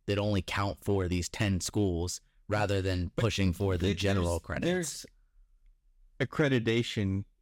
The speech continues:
Speaker 2: organizations. I think there's, like, five of 'em now,
Speaker 1: Mm-hmm.
Speaker 2: um,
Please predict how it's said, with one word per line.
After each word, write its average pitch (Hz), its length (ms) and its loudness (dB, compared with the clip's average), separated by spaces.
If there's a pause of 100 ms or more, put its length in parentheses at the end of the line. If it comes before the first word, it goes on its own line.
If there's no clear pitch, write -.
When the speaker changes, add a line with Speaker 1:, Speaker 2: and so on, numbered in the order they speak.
(160)
Speaker 2:
organizations. 92 800 0
I 87 60 -2
think 101 220 0
there's, 95 160 2
like, 80 140 -2 (300)
five 95 240 2
of 85 160 0
'em 85 120 -2
now, 85 280 -2 (100)
Speaker 1:
Mm-hmm. 85 220 0 (500)
Speaker 2:
um, 92 300 0